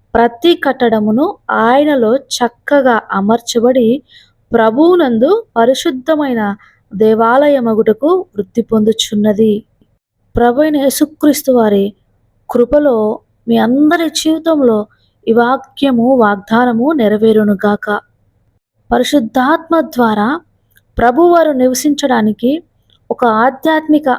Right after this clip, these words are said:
ఆలయముగా మనమందరము నిర్మించబడుతున్నాం. మందిరము అంటే రాళ్లతో కట్టబడి మనమందరము సమూహంగా చేరి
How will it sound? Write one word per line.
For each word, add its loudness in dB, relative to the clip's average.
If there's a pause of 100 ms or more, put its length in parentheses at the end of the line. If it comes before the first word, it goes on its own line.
ఆలయముగా 0
మనమందరము 0 (460)
నిర్మించబడుతున్నాం. 2 (1300)
మందిరము 2
అంటే 0 (420)
రాళ్లతో 0
కట్టబడి -2 (320)
మనమందరము 0
సమూహంగా 0
చేరి 0